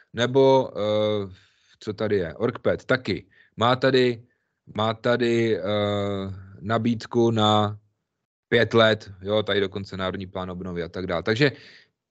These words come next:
je možné si koupit na několik let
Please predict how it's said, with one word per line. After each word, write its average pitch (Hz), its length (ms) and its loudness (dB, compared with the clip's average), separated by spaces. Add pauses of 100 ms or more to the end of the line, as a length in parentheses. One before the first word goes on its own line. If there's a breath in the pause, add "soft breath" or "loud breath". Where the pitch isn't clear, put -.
je 175 340 4
možné 147 680 0
si 156 200 -4
koupit 160 640 0
na 120 180 2
několik 151 560 0
let 127 380 2